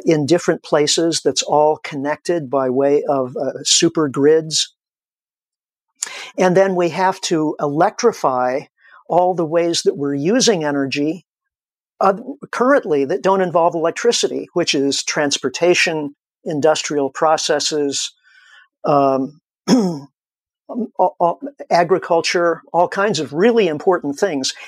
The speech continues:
Eighty percent of our energy consumption currently involves energy sources other than electricity.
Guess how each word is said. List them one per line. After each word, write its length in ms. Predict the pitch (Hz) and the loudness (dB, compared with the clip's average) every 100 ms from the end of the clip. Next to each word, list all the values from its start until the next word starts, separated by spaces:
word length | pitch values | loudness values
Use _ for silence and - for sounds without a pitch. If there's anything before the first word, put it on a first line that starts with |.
| - | -2
Eighty 280 | 202 214 220 | 0 2 0
percent 640 | 190 175 - 220 220 285 - _ _ _ - | -4 -4 -2 0 -2 -4 -10 _ _ _ -4
of 160 | 160 | 0
our 200 | 151 151 | 2 2
energy 380 | 180 214 190 165 | 0 -2 -2 -4
consumption 680 | 143 151 - 151 143 160 143 | -6 -4 -2 -2 -2 -4 -4
currently 640 | - 202 190 151 143 139 - - _ _ _ _ _ - | 0 2 2 2 0 -2 -8 -20 _ _ _ _ _ -6
involves 880 | 170 139 160 160 160 151 - - - | -4 2 2 4 2 0 -2 -2 -6
energy 380 | 170 170 151 160 | -4 -4 -2 -4
sources 560 | 135 156 143 - 143 - | -2 -2 -2 -2 -4 0
other 260 | 170 175 156 | 0 2 2
than 140 | 156 | 0
electricity. 800 | 139 139 139 - 147 147 - - | 0 -2 -2 -4 -2 -4 -6 -12